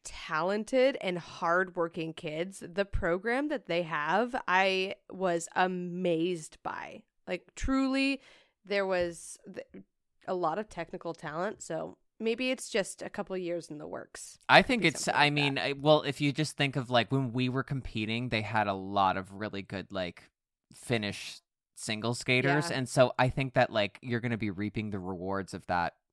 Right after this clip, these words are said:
Speaker 2: in a few years, probably, of when a lot of
Speaker 1: Totally.
Speaker 2: people got started and more coaching started going on. But yeah.
Speaker 1: Yeah. Um,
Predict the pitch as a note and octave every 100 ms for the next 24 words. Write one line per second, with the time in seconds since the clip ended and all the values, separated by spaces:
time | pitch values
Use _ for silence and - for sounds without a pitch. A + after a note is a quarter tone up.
0 | - G#2+ F2 - F2 E2 D2 D#2+ - D2
1 | D2 - A1 - F#2 - G#2 G#2 G2 G#2
2 | G#2 G2+ B2+ A2 G#2+ G2 F2+ - - C#3+
3 | C3 B2+ B2 A2+ F#2 F2+ F2+ D2+ - B2+
4 | A#2+ - A#2 A2+ - A#2 G#2+ - A2 A2
5 | G#2+ G2+ G2 F2 D#2+ - _ - G1+ -
6 | - - _ _ - - D4 G#3+ D3+ G3+
7 | _ _ _ _ _ _ - B3 C4+ C#4